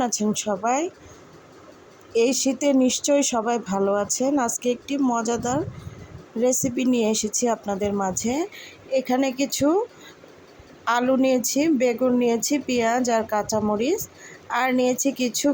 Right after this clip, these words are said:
বিলের খোলসা মাছ এবং কই মাছ। এইগুলো দিয়েই আজকে রান্নাটা তৈরি করব। প্রথমে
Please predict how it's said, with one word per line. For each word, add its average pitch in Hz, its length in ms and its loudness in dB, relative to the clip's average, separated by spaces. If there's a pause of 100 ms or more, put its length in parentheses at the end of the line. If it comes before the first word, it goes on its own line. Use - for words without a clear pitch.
বিলের 226 420 0 (460)
খোলসা 277 480 2
মাছ 247 340 2
এবং 214 300 0 (640)
কই 247 240 4
মাছ। 190 300 0 (320)
এইগুলো 247 380 2 (120)
দিয়েই 233 280 2
আজকে 226 340 0 (100)
রান্নাটা 233 480 0 (100)
তৈরি 220 300 0
করব। 180 260 0 (800)
প্রথমে 294 380 0